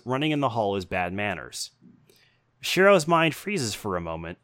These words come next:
but after Castor walks past, he forgets why he was surprised and acts like it's totally natural to see Castor roaming about,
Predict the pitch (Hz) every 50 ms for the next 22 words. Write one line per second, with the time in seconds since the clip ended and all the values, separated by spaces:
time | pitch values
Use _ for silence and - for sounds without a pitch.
0 | - 117 117 127 139 151 - 175 - - 151 160 170 160 - - 156 135 127 123
1 | 120 113 - - - - - 131 110 95 92 87 - - 120 113 - - 131 151
2 | 175 180 - - 101 90 92 104 107 117 135 143 123 - 110 92 95 92 87 -
3 | - - - - 117 113 95 80 73 64 - - - 90 98 110 120 - - 147
4 | 131 120 - 110 - - - - 170 156 143 143 123 104 95 95 95 98 95 -
5 | - 90 87 85 - - 95 90 - - 90 87 85 - - 101 90 82 85 82
6 | 78 80 85 82 - - 123 95 80 76 -